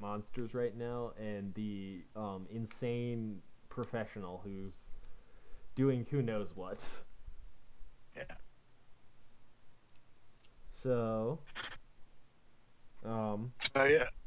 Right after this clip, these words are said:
Speaker 2: I treat people in the infirmary.
Speaker 1: Yeah, um, I will say, um, as you guys do this, is there anything else you wanna do before we do a quick time skip?
Speaker 2: I th-, I, I, I don't think so.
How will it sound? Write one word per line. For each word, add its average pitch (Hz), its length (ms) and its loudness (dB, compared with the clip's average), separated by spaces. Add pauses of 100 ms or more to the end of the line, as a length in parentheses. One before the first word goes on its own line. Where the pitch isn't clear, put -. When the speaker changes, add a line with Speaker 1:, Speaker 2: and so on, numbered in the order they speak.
(220)
Speaker 2:
I 92 120 6
treat - 380 6
people 131 380 6
in 131 80 6
the 143 100 4
infirmary. 147 720 8 (920)
Speaker 1:
Yeah, 165 320 4 (160)
um, 113 580 2 (200)
I 127 140 4
will 147 160 6
say, 120 580 6
um, 101 400 2 (460)
as 160 260 4
you 170 80 0
guys 135 260 4
do 117 160 0
this, 113 200 -2
is 110 100 -4
there 127 120 4
anything 160 360 0
else 123 240 0
you 127 60 0
wanna 113 160 0
do 110 240 0
before 104 460 -2
we 101 160 -2
do 98 240 -2
a 92 80 0
quick - 360 2
time 95 320 0
skip? - 360 -8 (1700)
Speaker 2:
I 117 180 6
th-, - 260 -2 (180)
I, - 120 8 (420)
I, 113 100 4
I 123 80 -2
don't 135 220 4 (240)
think 120 240 2
so. 110 520 8